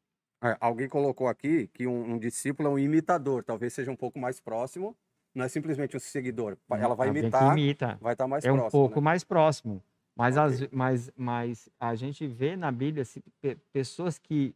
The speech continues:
Speaker 2: imitavam coisas que os apóstolos faziam e não
Speaker 1: E ainda não
Speaker 2: necessariamente
Speaker 1: eram
Speaker 2: eram
Speaker 1: discípulos.
Speaker 2: discípulos.
Speaker 1: Ok.
Speaker 2: Inclusive, Paulo repreende o mágico, lembra? Que ele tava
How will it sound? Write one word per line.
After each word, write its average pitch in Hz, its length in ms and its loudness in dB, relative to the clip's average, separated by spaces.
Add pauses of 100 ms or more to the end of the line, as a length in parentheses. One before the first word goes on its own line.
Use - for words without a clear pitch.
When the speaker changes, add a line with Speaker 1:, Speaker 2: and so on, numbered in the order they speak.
Speaker 2:
imitavam 165 920 2
coisas 135 520 4
que - 160 -4
os 131 120 2
apóstolos 123 520 0
faziam 123 640 0 (440)
e 143 100 6
não 135 160 4
Speaker 1:
E - 0 -
ainda - 0 -
não 139 80 0
Speaker 2:
necessariamente 156 720 -2
Speaker 1:
eram 170 120 0
Speaker 2:
eram - 20 -2
Speaker 1:
discípulos. 165 280 -4 (100)
Speaker 2:
discípulos. 123 320 -14 (400)
Speaker 1:
Ok. 120 60 -14
Speaker 2:
Inclusive, 143 380 4
Paulo 165 760 2
repreende 151 760 -2
o 160 60 -8
mágico, 135 480 -4
lembra? 143 340 -4
Que 131 140 -6
ele 123 80 -4
tava 131 340 -6